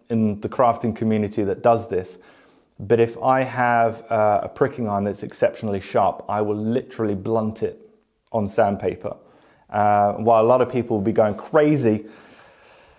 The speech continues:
I like when a pricking iron kind of pushes the leather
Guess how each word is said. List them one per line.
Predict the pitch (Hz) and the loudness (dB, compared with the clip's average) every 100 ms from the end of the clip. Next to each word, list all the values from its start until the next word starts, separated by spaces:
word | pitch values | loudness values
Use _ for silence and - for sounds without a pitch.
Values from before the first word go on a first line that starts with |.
| _ _ _ _ - | _ _ _ _ 2
I | 131 | 4
like | 143 147 190 208 - - - - - | 6 6 4 2 -4 -12 -14 -14 0
when | 139 | 2
a | 139 | 2
pricking | 139 180 - 139 127 | 2 2 4 2 2
iron | 110 110 107 104 107 - - | 2 2 2 0 -2 -10 -6
kind | 120 120 | 0 2
of | 110 - - _ | 2 -2 -18 _
pushes | - 185 180 - 151 110 | -4 0 2 2 2 2
the | 127 | 4
leather | 127 117 | 4 4